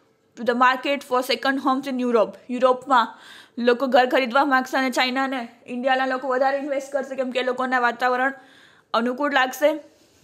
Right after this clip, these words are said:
લંડન, ન્યૂયોર્ક, સેન ફ્રાન્સિસ્કોની વાત છે. યોલન બ્રેન્ડ્સ, director of residential research at Saville,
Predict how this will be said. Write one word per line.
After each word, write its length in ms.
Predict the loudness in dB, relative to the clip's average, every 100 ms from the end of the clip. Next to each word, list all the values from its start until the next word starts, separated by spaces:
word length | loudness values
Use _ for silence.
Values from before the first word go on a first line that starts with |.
| _ _ _ _ -4
લંડન, 320 | -2 2 0
ન્યૂયોર્ક, 300 | 2 2 2
સેન 200 | 0 -2
ફ્રાન્સિસ્કોની 680 | -2 -2 -4 -4 0 0 2
વાત 260 | 0 0
છે. 280 | -2 -4 -4 -8 _ _ _ _ _ _ _ _ _ _ _ _ _ _ _ _ _ _ _ _ _ _ _ _ _ _ _ _ _ -20 -18 2
યોલન 340 | 4 6 4
બ્રેન્ડ્સ, 280 | 2 2 4
director 360 | 4 4 4 2
of 120 | 4 2
residential 500 | 0 2 2 4 2
research 440 | 2 0 2 2 0 -8 -14 _ _ _ _ _ _ _ _ _ _ _ _
at 80 | -10
Saville, 440 | 0 2 4 2